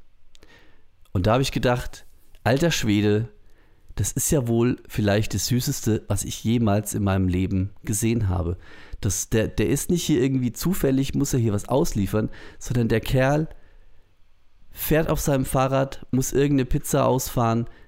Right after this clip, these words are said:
sieht die Katze, denkt sich, "Ey, ich mache jetzt zwei Minuten Pause",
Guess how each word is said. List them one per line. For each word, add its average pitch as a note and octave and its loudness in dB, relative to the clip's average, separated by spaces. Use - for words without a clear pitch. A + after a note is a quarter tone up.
sieht - -4
die D3+ 0
Katze, - -2
denkt B2+ 0
sich, - -4
"Ey, B2 0
ich - -2
mache D3+ 0
jetzt - -2
zwei C#3 0
Minuten C#3 2
Pause", C3+ 2